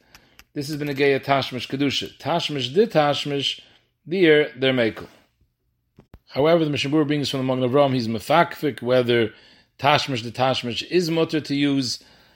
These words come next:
something which was originally nishtamish at tzorech hedyot. He says if you have another tzir of lahakol, you could be mekel. And then he brings from the Magen Avraham that this, that you can't use something which was nishtamish bal tzorech hedyot for a tashmish kedusha,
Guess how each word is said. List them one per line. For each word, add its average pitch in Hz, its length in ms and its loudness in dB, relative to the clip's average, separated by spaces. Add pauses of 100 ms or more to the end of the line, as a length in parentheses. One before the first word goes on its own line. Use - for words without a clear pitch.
(120)
something 139 360 -2
which 127 140 -4
was 123 140 0
originally 131 340 2
nishtamish 127 540 0
at 104 80 -14
tzorech 120 260 2
hedyot. 113 360 2
He 113 100 -8
says 127 160 -6
if 113 100 -6
you 120 80 -2
have 120 140 2
another 139 280 0
tzir 147 300 -2
of 131 100 -2
lahakol, 147 560 0
you 120 80 -10
could 110 160 -8
be 104 100 -4
mekel. 143 480 2 (680)
And 110 100 -6
then 139 60 0
he 156 60 0
brings 156 200 -2
from 143 100 -4
the 143 100 2
Magen 131 200 0
Avraham 143 520 4 (560)
that 117 160 -2
this, 170 160 -2
that 143 160 0
you 135 100 -2
can't 147 400 -2
use 135 540 -2 (280)
something 147 440 -2
which 131 140 -4
was 123 120 0
nishtamish 139 500 0
bal 123 140 0
tzorech 117 360 0
hedyot 135 340 2
for 120 100 -4
a 117 60 -2
tashmish 139 460 -4
kedusha, 139 540 -2